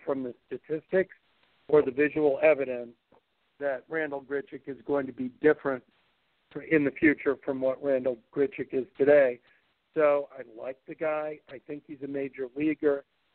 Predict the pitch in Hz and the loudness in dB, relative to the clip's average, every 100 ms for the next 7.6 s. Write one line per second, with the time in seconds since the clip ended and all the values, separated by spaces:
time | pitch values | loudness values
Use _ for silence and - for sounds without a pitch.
0 | - 147 139 131 151 139 - _ _ - | -2 2 4 4 2 0 -4 _ _ -4
1 | 170 165 - 160 147 - 139 131 _ _ | 2 2 4 4 4 2 -8 -8 _ _
2 | _ _ _ - 147 139 156 156 - 147 | _ _ _ -4 -2 -2 0 0 0 -12
3 | 143 123 120 147 135 120 _ - 135 127 | -12 -8 2 4 4 -2 _ -12 -8 -8
4 | 143 139 123 127 131 127 127 123 _ _ | -6 -6 -4 0 2 2 -2 -10 _ _
5 | _ - - 143 139 135 120 - 123 110 | _ -6 4 6 6 2 -6 -6 -6 -6
6 | _ 131 127 - 120 131 123 127 123 120 | _ -8 -6 -4 2 4 4 2 0 0
7 | 117 117 113 113 110 104 | -2 -2 -2 -4 -4 -6